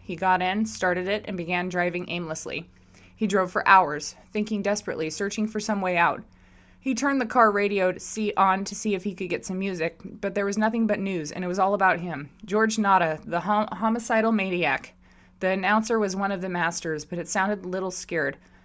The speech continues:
Why should he be? What could one man do? George wasn't surprised when he saw the roadblock, and he turned off on a side street before he reached it. "No little trip to the country for you, Georgie bi-, boy," he thought to himself.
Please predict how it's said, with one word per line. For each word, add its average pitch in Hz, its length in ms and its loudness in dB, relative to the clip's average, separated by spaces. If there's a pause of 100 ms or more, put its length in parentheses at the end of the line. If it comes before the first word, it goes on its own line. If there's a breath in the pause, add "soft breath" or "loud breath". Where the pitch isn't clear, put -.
(160 soft breath)
Why 208 140 0
should 277 240 -2
he 226 80 0
be? - 260 -8 (440 soft breath)
What 226 260 -2
could 202 120 -2
one 220 220 2
man 208 280 0
do? 160 340 -2 (640 soft breath)
George 277 280 2
wasn't 240 300 2
surprised 196 480 -2
when 190 80 -4
he 185 80 -4
saw 180 220 2
the 175 80 0
roadblock, 170 600 2
and 180 140 -4
he 196 80 -6
turned 226 300 -2
off 208 200 4
on 202 120 -2
a 185 40 -4
side 180 320 0
street 185 260 -4
before 165 280 -2
he 165 80 0
reached 156 340 -6
it. 113 160 -4 (280)
"No 226 260 8
little 294 300 4
trip - 300 -2
to 233 100 -2
the 196 80 -2
country 214 360 0
for 190 120 -8
you, 220 240 -2
Georgie 170 320 -2
bi-, 156 320 2
boy," 160 260 0
he 170 140 -8
thought 160 220 0
to 175 100 -6
himself. 170 420 -2